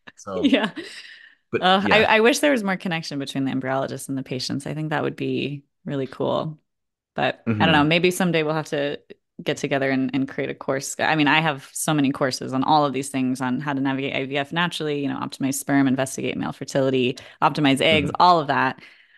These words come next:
Speaker 2: Um, but the actual embryology part of I V F is not something I have a course on. So maybe one day we'll have to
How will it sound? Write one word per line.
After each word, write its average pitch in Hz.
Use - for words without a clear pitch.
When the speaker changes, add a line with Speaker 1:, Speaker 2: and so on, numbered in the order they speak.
Speaker 2:
Um, 131
but 139
the 156
actual 156
embryology 147
part 190
of 190
I 185
V 185
F 208
is 156
not 123
something 135
I -
have -
a 156
course 139
on. -
So -
maybe 147
one 143
day -
we'll -
have 170
to 190